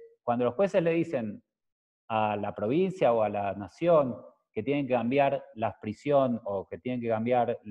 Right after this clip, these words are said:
ciertas estructuras para, para no violar los tratados internacionales que están en la Constitución, eh, y, eh, los ejecutivos le dicen que no tienen plata.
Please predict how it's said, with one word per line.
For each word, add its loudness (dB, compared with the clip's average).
ciertas -4
estructuras -4
para, -6
para -2
no 2
violar 4
los -6
tratados 0
internacionales 0
que 2
están 4
en 0
la 2
Constitución, -8
eh, -2
y, 0
eh, 0
los -2
ejecutivos 2
le 4
dicen -2
que 0
no -2
tienen -6
plata. -8